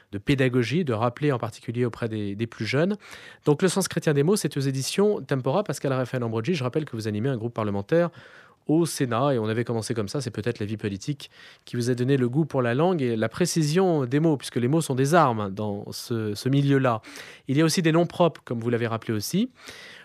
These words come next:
On en a quelques-uns que vous avez pu sélectionner. Je tombe aussi, euh, là je voulais vous, vous le rappeler, puisque vous ne faites pas de théologie, mais vous précisez quand même certaines choses. Par exemple, si on va à symbole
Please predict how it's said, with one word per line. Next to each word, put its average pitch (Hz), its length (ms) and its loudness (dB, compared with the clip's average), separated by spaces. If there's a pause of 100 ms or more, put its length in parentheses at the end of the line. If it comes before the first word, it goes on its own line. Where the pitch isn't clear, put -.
(120)
On 143 140 4
en 165 40 6
a 180 140 6
quelques-uns 143 480 2
que 220 60 0
vous 170 80 2
avez 131 100 2
pu - 160 -4
sélectionner. 143 640 0
Je - 120 2
tombe 208 200 4
aussi, 185 400 2
euh, 139 360 4
là 127 140 0
je 117 80 0
voulais 123 160 4
vous, 117 380 -4
vous 113 140 -6
le 120 60 -2
rappeler, 147 220 0
puisque - 160 -6
vous 143 160 2
ne 175 60 2
faites 175 180 0
pas 180 100 4
de - 60 -14
théologie, 147 480 2
mais 135 260 2
vous 139 200 -4
précisez 151 360 -2
quand 151 120 0
même 139 80 -2
certaines 131 320 -4
choses. 240 180 0
Par 165 140 0
exemple, 165 220 0
si - 100 0
on 156 40 4
va 147 120 6
à 135 40 4
symbole 147 540 4